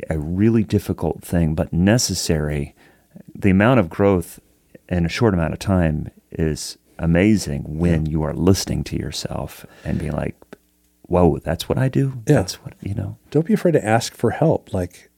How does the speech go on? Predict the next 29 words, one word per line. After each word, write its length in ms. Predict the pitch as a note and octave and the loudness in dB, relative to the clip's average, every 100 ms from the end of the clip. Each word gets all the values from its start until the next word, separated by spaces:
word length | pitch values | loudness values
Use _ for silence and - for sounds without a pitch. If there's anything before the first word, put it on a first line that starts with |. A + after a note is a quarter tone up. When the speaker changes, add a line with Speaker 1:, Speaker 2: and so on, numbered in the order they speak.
| _ | _
Speaker 2:
uh, 100 | - - _ - | -20 -20 _ -4
I've 260 | A2 G#2 | -2 0
learned 220 | A2 A2 G#2 | 2 4 4
a 40 | |
lot 340 | F#2+ G2 G2 | 4 2 0
just 180 | - G2 | -2 -4
by 120 | - F#2 | 0 0
watching, 680 | F2+ F#2 F#2 - F#2+ F#2 - _ _ _ _ _ _ _ _ _ _ _ _ _ | 2 0 0 -4 -4 -6 -12 _ _ _ _ _ _ _ _ _ _ _ _ _
you 120 | - | -14
know, 160 | D#2+ - _ _ G#2+ | -12 -16 _ _ 0
engineers, 920 | G#2+ G2 F#2+ G2 F#2 F2+ - - - | 2 4 2 2 2 0 -4 -10 -6
Speaker 1:
Mm-hmm. 380 | G2+ G2+ G#2 A2 A2+ | -4 -2 0 0 2
Speaker 2:
you 100 | A#2 | 4
know, 260 | G#2+ A2 _ _ - | 4 2 _ _ -6
and 140 | G2 | -2
I'll 180 | G2 F#2 | 0 0
ask, 300 | F#2+ F2+ - _ - _ - | -2 -2 -8 _ -20 _ -6
you 100 | G2+ | -4
know, 120 | G2 | -4
if 80 | F#2+ | 0
they 120 | A2+ | 2
have 120 | G#2+ | 2
the 60 | F2 | 0
patience 480 | - G#2+ - F2+ - | 0 2 2 -2 -4
for 240 | - F2+ | 0 0
it, 100 | F#2 | 0
I'll 180 | F2+ F#2 | 0 -2
ask 240 | F#2 F2 - | 0 -4 -2
questions 720 | G2 F#2 - F2 G2+ - | -2 0 -2 -4 -4 -8